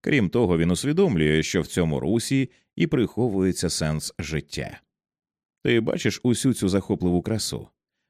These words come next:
Подивись ближче, бо за якусь мить твоє серце зупиниться».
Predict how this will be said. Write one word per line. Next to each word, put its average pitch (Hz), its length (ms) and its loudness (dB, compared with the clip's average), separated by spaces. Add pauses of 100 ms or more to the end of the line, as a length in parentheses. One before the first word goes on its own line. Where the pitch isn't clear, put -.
(120)
Подивись 190 400 4
ближче, 143 480 0
бо 80 180 0
за 87 100 2
якусь 87 360 2
мить 90 380 -2
твоє 82 280 2
серце 87 380 -2
зупиниться». 80 840 -6